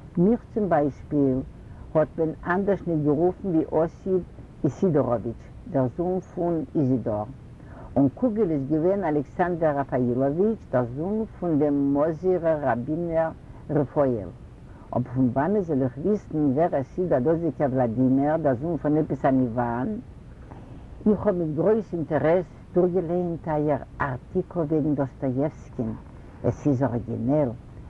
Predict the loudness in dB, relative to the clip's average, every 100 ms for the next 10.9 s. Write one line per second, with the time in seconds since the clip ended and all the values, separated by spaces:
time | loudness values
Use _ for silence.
0 | -4 -2 -2 -6 -6 0 2 2 -2 -14
1 | -20 -18 -16 -2 0 2 0 0 0 -2
2 | -6 -18 -18 -18 -18 -18 -4 2 2 4
3 | 0 0 -4 -4 -12 -18 -18 -16 -16 -16
4 | -18 -2 2 2 4 2 2 -4 -4 -6
5 | -2 -2 -2 -2 2 0 0 0 2 2
6 | 0 -4 0 2 2 0 -8 -20 -20 -18
7 | -18 -6 -2 2 2 2 0 0 -4 -18
8 | -18 -18 -18 -12 2 4 6 4 4 2
9 | 4 4 4 2 2 2 0 -6 -4 -6
10 | -4 -2 -2 -4 -6 -6 -12 -10 -8